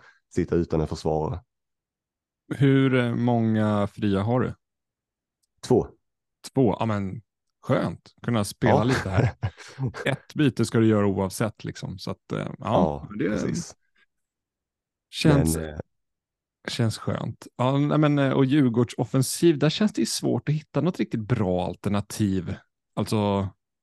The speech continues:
Speaker 2: i de
Speaker 1: Ja.
Speaker 2: gubbarna.
Speaker 1: Det, det, det är det som är så speciellt med dem, att, alltså, de, eh, man, man hade ju velat in där på något sätt.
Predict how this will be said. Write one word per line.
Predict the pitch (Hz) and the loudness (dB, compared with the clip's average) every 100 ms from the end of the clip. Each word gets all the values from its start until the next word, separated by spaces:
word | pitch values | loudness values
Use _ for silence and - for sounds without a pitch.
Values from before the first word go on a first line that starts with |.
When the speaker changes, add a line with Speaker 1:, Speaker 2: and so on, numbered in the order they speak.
| _ _ | _ _
Speaker 2:
i | 135 | 0
de | 127 131 | 2 4
Speaker 1:
Ja. | 208 151 | 4 4
Speaker 2:
gubbarna. | 139 92 95 92 _ _ _ _ _ _ - | 0 -4 -6 -8 _ _ _ _ _ _ -2
Speaker 1:
Det, | 107 | 2
det, | 117 110 107 95 | 4 4 4 2
det | 65 - 110 | -2 -2 0
är | 113 | 2
det | 98 95 | 4 2
som | - 123 | 4 2
är | |
så | - 107 95 | 4 4 4
speciellt | 90 - - 123 85 73 | 2 -4 0 2 2 4
med | 131 117 | 4 6
dem, | 82 | 4
att, | 82 - - - _ _ _ _ _ - | 2 -2 -20 -20 _ _ _ _ _ -6
alltså, | 104 101 | -4 2
de, | 104 101 95 | 4 6 6
eh, | 92 90 90 87 85 - _ - | 6 4 4 4 2 -4 _ 0
man, | 104 104 95 | 2 4 4
man | 117 | 4
hade | 123 92 | 4 2
ju | |
velat | 82 87 90 | 2 2 2
in | 135 80 | 4 4
där | 82 | 2
på | 92 | 2
något | 139 - | 0 2
sätt. | 95 - - | -2 -4 -16